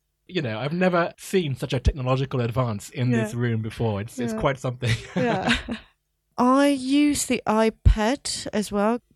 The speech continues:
Speaker 2: but it, you can't write as fast as pen and paper.
Speaker 1: Mm.
Speaker 2: And because you can't flip back and forth so easily.
Speaker 1: Right.
Speaker 2: Because, you know, I can easily jump from page twenty to forty, but with a digital document,
Speaker 1: Yeah.
Speaker 2: it's,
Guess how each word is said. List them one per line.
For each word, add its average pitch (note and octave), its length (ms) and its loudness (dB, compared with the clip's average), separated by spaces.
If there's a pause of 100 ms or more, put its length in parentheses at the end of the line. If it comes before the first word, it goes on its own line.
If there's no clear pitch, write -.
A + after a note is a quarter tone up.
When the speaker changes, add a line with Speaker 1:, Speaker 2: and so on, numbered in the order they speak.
(140)
Speaker 2:
but E3+ 200 -4
it, F3 140 -2 (200)
you G3+ 100 -4
can't A#3 300 2
write G3+ 180 4
as F3 220 -2
fast F3 340 -2
as - 280 -6 (120)
pen F3 200 2
and D#3+ 120 0
paper. - 440 -4
Speaker 1:
Mm. G#2+ 340 -2 (300)
Speaker 2:
And F#3 120 2
because G#3 260 2
you F#3 60 -4
can't G3+ 280 -2
flip - 280 2
back G3 180 0
and F3+ 120 0
forth F3+ 280 2
so F3 220 0
easily. E3+ 580 0 (240)
Speaker 1:
Right. G2+ 240 -8 (240)
Speaker 2:
Because, F#3+ 240 -4
you F#3+ 100 2
know, E3+ 180 2
I F#3 100 2
can F#3 160 -4
easily F#3+ 280 0
jump F3 280 -2
from F3 100 -2
page F3 320 0
twenty F3 400 -2
to E3 120 -4
forty, - 600 -2
but E3+ 200 2
with F3+ 220 0
a F3 60 -2
digital F#3+ 320 0
document, F3+ 540 -2
Speaker 1:
Yeah. A2 160 -4
Speaker 2:
it's, - 400 -2